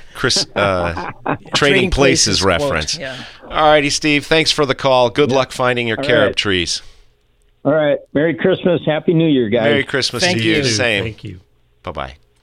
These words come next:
Speaker 1: That was very nice.
Speaker 2: That
Speaker 4: Yeah.
Speaker 2: was nice.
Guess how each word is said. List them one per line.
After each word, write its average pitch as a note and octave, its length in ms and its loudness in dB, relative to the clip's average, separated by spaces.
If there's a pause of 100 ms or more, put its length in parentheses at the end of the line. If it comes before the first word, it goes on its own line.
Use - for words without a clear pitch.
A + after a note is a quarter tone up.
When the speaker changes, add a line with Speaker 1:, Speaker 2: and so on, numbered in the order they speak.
(1120)
Speaker 1:
That E3 160 -12
was D3 200 -10
very - 260 -12
nice. G#2 400 -14
Speaker 2:
That - 120 -14
Speaker 4:
Yeah. F#3 80 -12
Speaker 2:
was E3+ 240 -6
nice. - 540 -12